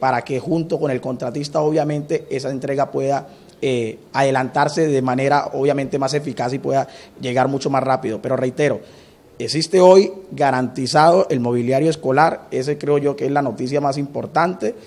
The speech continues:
y frente a eso, pues, hacemos ese llamado al señor rector y a los padres de familia para que podamos en una jornada, eh, doble poder iniciar las clases y no se pierda, obviamente, tiempo valioso en el calendario escolar.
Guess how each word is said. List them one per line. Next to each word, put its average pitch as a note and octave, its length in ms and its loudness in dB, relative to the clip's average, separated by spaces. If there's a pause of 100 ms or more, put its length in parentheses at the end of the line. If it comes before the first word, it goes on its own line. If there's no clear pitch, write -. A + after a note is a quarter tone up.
(320)
y D3 100 -4
frente C3 400 -4
a C3 80 2
eso, D3 240 0
pues, C3+ 160 -2
hacemos C3+ 300 -4
ese D3 220 -2
llamado C3 480 2
al G#2+ 200 -8 (320)
señor C3 360 -2
rector D3 420 2
y B2 60 2
a A2+ 60 0
los A2 140 -4
padres C#3+ 340 2
de C3+ 80 0
familia E3 500 0 (320)
para B2 220 -2
que C3+ 120 -4
podamos C#3+ 680 2
en B2+ 240 -2
una D3 120 -2
jornada, C3+ 800 0
eh, G#2 260 -8 (400)
doble D3+ 480 6 (320)
poder C#3+ 460 4
iniciar C#3+ 420 0
las D3 160 0
clases D3 340 0
y C3 60 -6
no B2 100 -4
se C3 120 -4
pierda, C3+ 440 0
obviamente, C3 500 0
tiempo C3+ 280 -4
valioso B2 500 -2
en B2 140 -2
el G#2+ 100 -6
calendario A2+ 420 -4
escolar. G#2 360 -8